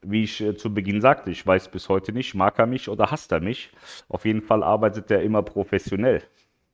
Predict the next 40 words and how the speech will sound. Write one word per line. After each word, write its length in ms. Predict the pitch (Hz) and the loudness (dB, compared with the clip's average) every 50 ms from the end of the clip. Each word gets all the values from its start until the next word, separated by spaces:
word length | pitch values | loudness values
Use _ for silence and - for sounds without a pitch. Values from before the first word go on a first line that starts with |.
| _ _ | _ _
Ich 80 | - - | -2 -2
habe 160 | 104 - 95 | 0 0 0
ihn 100 | 92 90 | -2 0
geliebt, 400 | 90 92 98 123 139 - - - | 0 0 0 0 -2 -4 -6 -8
ich 100 | - - 104 | -4 -2 0
habe 160 | 92 - 104 | 0 2 0
ihn 80 | 98 | 2
gehasst, 420 | 92 98 92 123 139 - - - - | 4 4 6 6 4 2 0 -10 -14
ich 140 | 95 - 101 | -10 -8 -6
habe 120 | - - | -2 0
ihn 100 | 117 120 | 0 0
angeschrien, 680 | 101 131 143 135 135 - - - 127 120 123 127 123 107 | 0 -2 -2 -2 -4 -4 -6 -6 -6 -6 -4 -4 -2 0
wir 100 | 95 98 | 2 2
haben 240 | 92 90 90 98 | 2 2 0 -2
gezickt 440 | 87 95 - - 127 113 - - - | -4 -4 -4 -2 -4 -4 -6 -8 -12
wie 60 | 110 | -12
kleine 360 | - - - 98 95 95 98 98 | -6 0 2 4 4 4 2 0
Mädchen, 420 | 98 107 113 - - - 110 101 | 0 0 -2 -2 -6 -8 -6 -2
wir 120 | 92 90 | 0 2
haben 240 | 98 95 95 107 101 | 2 2 0 0 -4
gestritten, 580 | 98 - - - - 131 139 135 131 127 120 107 | -8 -8 -10 -8 -6 -6 -6 -4 -4 -4 -2 0
wir 140 | 98 90 92 | 0 2 2
haben 340 | 87 87 92 90 87 87 - | 2 0 -2 -2 -6 -4 -2
viel 200 | - 139 151 147 | -2 -2 -2 -2
Spaß 420 | - - - 107 104 107 - - | -4 0 2 4 4 4 2 -4
miteinander 480 | 117 107 - 104 107 113 113 110 110 107 | -8 -4 -2 0 0 0 0 0 0 0
gehabt. 340 | 101 107 110 113 - - - - - - - - - - - | 0 0 0 -2 -2 -6 -16 -20 -18 -16 -16 -16 -18 -6 -2
Ich 60 | - | 0
hatte 140 | 117 113 117 | 4 4 4
eine 140 | 113 110 104 | 4 4 4
ganz, 240 | 117 131 147 - - | 2 0 0 0 0
ganz 260 | 135 123 117 - - | 0 0 0 -2 -4
tolle 260 | - 123 113 107 95 | -2 0 0 0 -2
Zeit 280 | - - 113 135 - 120 | 0 2 2 2 2 0
und 100 | 110 107 | -4 -4
heute 220 | 107 107 107 104 | -2 -4 -4 -4
kam 240 | - - 110 107 90 | -4 -2 -2 -2 -2
einfach 260 | 92 95 - - 101 | -6 -6 -8 -8 -8
eine 220 | 85 90 95 95 | -6 -4 -4 -4
Pressemeldung, 680 | 90 - 90 87 - - 101 101 104 101 104 104 101 107 | -2 -2 -2 -2 -2 -2 -2 -2 0 0 -2 -2 -4 -6